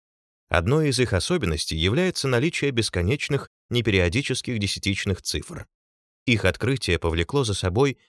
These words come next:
величайший кризис в истории математики — Вавилоняне и египтяне делали приближение к некоторым иррациональным числам,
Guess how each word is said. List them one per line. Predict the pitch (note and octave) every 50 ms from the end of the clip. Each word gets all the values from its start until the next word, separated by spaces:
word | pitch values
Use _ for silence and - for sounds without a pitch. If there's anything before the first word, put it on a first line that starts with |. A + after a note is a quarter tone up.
| _
величайший | _ E2 F2+ A#2 B2 B2+ - - E3+ E3 D3+ - - A#2
кризис | - G#2+ A2+ C#3+ C#3+ C#3 C3 -
в | - G#2+
истории | G2+ - - F#2 F2 E2+ E2+
математики — | E2+ F2 - - A#2 G2+ G#2+ G2 - - E2 - - D#3 - _ _ _ _ _ _ _ _ _
Вавилоняне | - D2 G#2+ A#2+ B2 C#3+ C#3+ D#3+ F3+ F#3+ F3+ F3 E3+ E3+ E3+ -
и | - - A#2
египтяне | G#2 G#2 G2+ E2+ F2+ F#2 - - - F#3 F#3 F3+ F3 F3 E3+ E3 - _ _ _ _ -
делали | D#2 D#2+ A#2+ E3 F3 F3+ E3+ E3+
приближение | E3 - C3+ A#2 A2+ A2+ G#2 F#2+ B2 C#3 D3+ D3+ D3+ D3+
к | C#3+ -
некоторым | A#2 A#2+ B2+ - - B2 A#2+ A#2+ A#2 - -
иррациональным | A#2+ A2+ G#2+ G2 - G#2 F#2+ F2+ F#2 F2+ E2+ E2+ E2 D2+
числам, | - - - D3+ - - - C#3 C#3 B2+